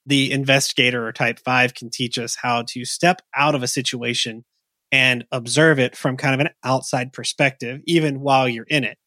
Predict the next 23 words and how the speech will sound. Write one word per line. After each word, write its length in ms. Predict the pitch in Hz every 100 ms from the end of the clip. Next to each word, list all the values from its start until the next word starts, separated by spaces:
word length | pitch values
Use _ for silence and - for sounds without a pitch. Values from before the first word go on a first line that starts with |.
| _ _ _ _ _ -
Uh, 160 | 127 -
as 300 | 165 202 196
you 140 | 196
learn 260 | 139 151 160
about 240 | 147 123
the 80 | -
five, 460 | - 185 185 151 147
you'll 200 | 147 160
start 400 | - 156 151 -
to 160 | 147
see 340 | 135 - 160 147
how 340 | - 143 147
they're 200 | 143 123
able 280 | 135 131 131
to 140 | -
extract 520 | 120 - 147 139 135
their 160 | 135 120
own 180 | 135 151
emotions 640 | 131 127 135 - 127 127 _ _ _
from 300 | - - 175
a 60 | 180
stressful 440 | - 165 151 -
situation 720 | 139 135 135 127 175 - 139